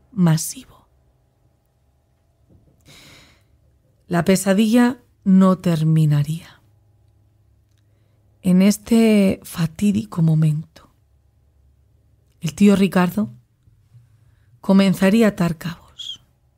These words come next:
y ver similitudes en la actuación de Francisca, en el momento de la enfermedad de su hermano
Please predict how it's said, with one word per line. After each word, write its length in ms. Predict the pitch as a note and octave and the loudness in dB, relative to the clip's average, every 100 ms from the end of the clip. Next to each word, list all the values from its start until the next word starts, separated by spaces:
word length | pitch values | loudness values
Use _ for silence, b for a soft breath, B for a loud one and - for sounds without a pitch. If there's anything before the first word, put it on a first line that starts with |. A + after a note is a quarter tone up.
| _ _ _ _ _ _ - | _ _ _ _ _ _ -4
y 140 | F#3+ | -2
ver 220 | F3+ G#3 | 0 0
similitudes 1000 | G3 - F#3 E3+ E3 D#3 G3 F3+ E3+ - | -2 -2 0 0 -4 -4 -2 -2 -4 -2
en 100 | E3 | -2
la 80 | E3 | -2
actuación 540 | D3+ - D#3 G3 F3 | -4 -6 -6 -4 -2
de 120 | E3+ | -2
Francisca, 840 | D#3 E3 D3+ - E3 - - - _ _ _ _ _ b b b b | -2 -2 -4 -4 -8 -8 -14 -20 _ _ _ _ _ b b b b
en 160 | F3+ F#3 | 2 4
el 140 | F#3 | 6
momento 540 | F#3 F3+ G3 G#3 G3+ | 4 4 4 2 2
de 120 | E3+ E3 | 0 2
la 80 | |
enfermedad 580 | D#3+ D#3 E3 D#3 D#3+ D#3+ | 0 0 0 0 2 0
de 100 | D#3 | 0
su 200 | D3+ - | -2 -4
hermano 520 | D#3 D#3 D#3+ D3 D#3 | -2 0 0 -2 -4